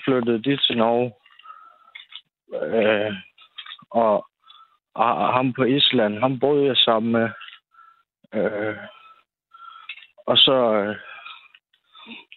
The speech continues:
<clears throat> ja, altså, nu skal jeg jo heller ikke ligesom... Øh,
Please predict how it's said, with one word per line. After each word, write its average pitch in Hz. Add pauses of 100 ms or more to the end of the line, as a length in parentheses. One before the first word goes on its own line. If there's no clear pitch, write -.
(1040)
<clears throat> 92 (720)
ja, 117
altså, 110
nu 113
skal -
jeg 107
jo 104
heller 120
ikke 107
ligesom... 110 (1200)
Øh, -